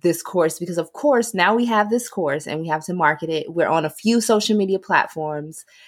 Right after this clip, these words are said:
Give us some best tips to market your new course, or is there a specific way that you like to launch your course? I know some people do,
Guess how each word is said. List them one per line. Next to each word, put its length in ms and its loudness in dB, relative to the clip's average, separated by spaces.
Give 160 2
us 160 0
some 180 4
best 420 2
tips 580 -2
to 360 0
market 640 2
your 140 2
new 180 -2
course, 460 0
or 260 4
is 200 2
there 160 4
a 80 4
specific 600 -2
way 360 2
that 320 -2
you 80 -2
like 320 2
to 120 -4
launch 360 0
your 80 0
course? 360 -2
I 60 4
know 160 0
some 200 -4
people 280 -10
do, 400 -2